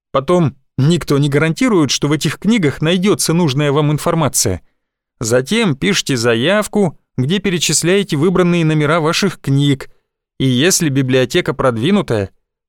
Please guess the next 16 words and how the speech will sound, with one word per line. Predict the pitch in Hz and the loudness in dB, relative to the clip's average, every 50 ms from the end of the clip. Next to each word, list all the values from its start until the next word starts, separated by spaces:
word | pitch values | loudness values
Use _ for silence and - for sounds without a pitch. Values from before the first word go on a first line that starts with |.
| _ _ | _ _
пневмопочтой | 123 131 165 185 180 147 147 143 127 107 - 190 208 196 - - - 110 98 - _ _ _ _ | -2 0 0 0 2 2 2 0 0 0 0 -2 0 0 -2 -2 -2 -2 -2 -4 _ _ _ _
отправляете | - 131 - - 127 131 123 131 170 185 180 - 156 135 | -4 -4 -2 -2 -2 -2 0 0 0 0 0 -2 -2 -2
заявку | 120 131 139 147 180 175 - 190 165 | 0 0 2 0 0 0 0 -2 -2
в | 135 - | -2 -2
книгохранилище. | - 139 143 160 156 160 143 - 165 156 139 131 127 113 101 - - 117 92 - _ _ _ _ _ _ _ _ _ _ _ | -2 0 0 2 2 0 0 0 0 0 0 0 0 0 0 0 0 -2 -2 -4 _ _ _ _ _ _ _ _ _ _ _
Проходит | _ - 139 165 160 - - 202 196 151 147 123 - | _ 0 0 0 0 0 0 0 0 0 -2 -4 -4
часа | - - 175 160 - - 170 135 | -2 0 0 0 2 2 0 0
два, | 117 123 151 214 226 160 101 - _ _ _ _ _ _ _ _ _ | 0 -2 0 0 0 0 -2 -6 _ _ _ _ _ _ _ _ _
и | - 120 123 | -2 0 2
вы | 120 120 175 214 202 - | 2 2 2 2 2 0
с | - | -2
кучей | - - 190 185 - - 147 135 | -2 -2 -2 -2 0 -2 -4 -4
книг | - - 147 175 196 190 - | -2 -2 0 0 0 0 0
усаживаетесь | 135 135 - - 160 160 139 139 147 156 147 139 - 143 127 | -2 -2 0 0 0 0 0 0 0 0 -2 0 -2 -2 0
за | 120 123 139 131 | 2 0 0 0
стол, | - - - 202 196 175 120 - | 0 -2 0 2 2 2 0 -2